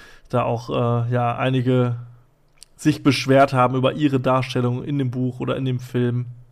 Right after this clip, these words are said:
Ähm, aber im Endeffekt geht es um den britischen, ähm, Trainer äh, Fußballtrainer Brian Clough, der, ähm, in den sechziger Jahren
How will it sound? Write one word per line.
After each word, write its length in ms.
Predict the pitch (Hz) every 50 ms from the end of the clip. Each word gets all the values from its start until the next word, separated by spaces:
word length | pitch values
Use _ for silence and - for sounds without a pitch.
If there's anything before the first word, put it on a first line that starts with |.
| _ - _ - - _ _ _ _ - - - _ _ -
Ähm, 360 | - 123 123 123 127 127 131 - - -
aber 380 | 135 147 165 165 165 - -
im 120 | - 139 139
Endeffekt 320 | 143 147 - 165 131 -
geht 160 | 135 147 147
es 180 | 185 - - - - - - - - - - - - _ -
um 260 | 147 151 180 185 180
den 400 | 170 175 170 165 165 165 160 - - - - -
britischen, 960 | 127 127 127 123 120 127 139 135 - 156 147 - - 151 143 143 139 139 143 - - -
ähm, 380 | 131 127 123 123 127 123 123 127 - -
Trainer 640 | - - - 127 127 135 131 131 127 127 131 131 135 - - - _ _ -
äh, 180 | 151 127 123 120
Fußballtrainer 840 | 120 - 151 - 139 131 127 - - 131 127 123 123 123 127 123 127 - - - - - _
Brian 640 | - 123 123 123 131 127 123 143 160 170 170 170 -
Clough, 600 | - - - 123 127 131 165 - - - - - - _ _ _ - - - - - - - _ _ -
der, 380 | 139 135 131 131 131 131 131 -
ähm, 420 | 147 143 127 123 127 123 123 127 123 127
in 220 | 147 135 123 120
den 340 | 123 127 123 123 127 123 120
sechziger 520 | 120 160 151 - - - 135 123 127 123
Jahren 640 | 120 120 117 117 117 120 127 139 156 165 180 175 175